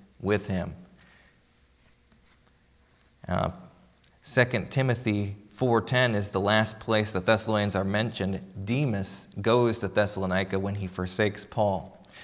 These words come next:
Let's go now to the book of First Thessalonians. So f-,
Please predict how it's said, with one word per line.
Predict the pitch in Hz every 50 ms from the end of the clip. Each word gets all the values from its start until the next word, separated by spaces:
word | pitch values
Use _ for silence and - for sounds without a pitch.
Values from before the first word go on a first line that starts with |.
| - - -
Let's | - -
go | - 165 151 -
now | 123 120 120 117
to | 113 110
the | 107 110
book | 107 123 117 -
of | 98 -
First | - 131 135 131 131 -
Thessalonians. | 131 120 - - 110 107 110 113 117 110 101 98 95 92 90 - - - - - - - - - - _ _ _
So | - - 123 113
f-, | 98 -